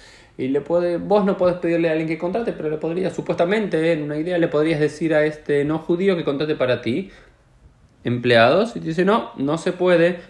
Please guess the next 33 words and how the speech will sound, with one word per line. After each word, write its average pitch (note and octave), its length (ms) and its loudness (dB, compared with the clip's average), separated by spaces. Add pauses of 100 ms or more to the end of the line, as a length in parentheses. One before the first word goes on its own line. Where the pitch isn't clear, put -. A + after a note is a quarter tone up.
porque D3+ 340 -2
hay E3 140 4
un A#2+ 80 0
principio A2+ 380 -6
general D3+ 320 -2
que A#3 60 2
aparece G3 380 -2
aquí F#3+ 180 -2
por E3 200 -2
primera D#3 160 2
vez D#3 80 0
en D3+ 80 4
la D3 80 2
Gemara, D3 520 2
"Amirale C3 600 4
nohri C3 440 2
shbut". A2+ 440 0 (640)
Amirale A#2 500 4
nohri F3+ 380 2
significa C3 480 0
decirle A3+ 600 0
a F3+ 60 6
un D3 220 2
no F3 120 2
judío, C#3+ 640 0
decirle D#3+ 480 0
a D3 60 0
un D#3+ 200 -2
gentil, A#2 800 0 (920)
algo E3 320 6
que C3+ 100 0
tú G3 300 -2
tienes F3+ 260 2